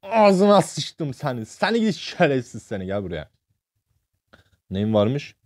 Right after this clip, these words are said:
Sırt çantası. Sağlık kiti. Güzel. Şu mermiyi de ver bana. Şu M dörde de bir geçelim baba. Bütün apartları hemen bir, bir takacağım. Şöyle bir hızlı hızlı etrafıma da bakınacağım.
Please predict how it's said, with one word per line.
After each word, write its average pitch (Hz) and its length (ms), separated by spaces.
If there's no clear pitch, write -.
Sırt - 200
çantası. 92 540
Sağlık 95 360
kiti. 123 280
Güzel. 98 320
Şu - 200
mermiyi 98 320
de 90 80
ver 85 160
bana. 104 200
Şu 110 220
M 95 100
dörde 98 280
de 95 100
bir 87 60
geçelim 92 400
baba. 107 220
Bütün - 180
apartları 110 480
hemen 110 240
bir, 95 100
bir 92 60
takacağım. 113 460
Şöyle 104 220
bir 101 60
hızlı 101 180
hızlı 98 200
etrafıma 101 440
da 95 120
bakınacağım. 131 500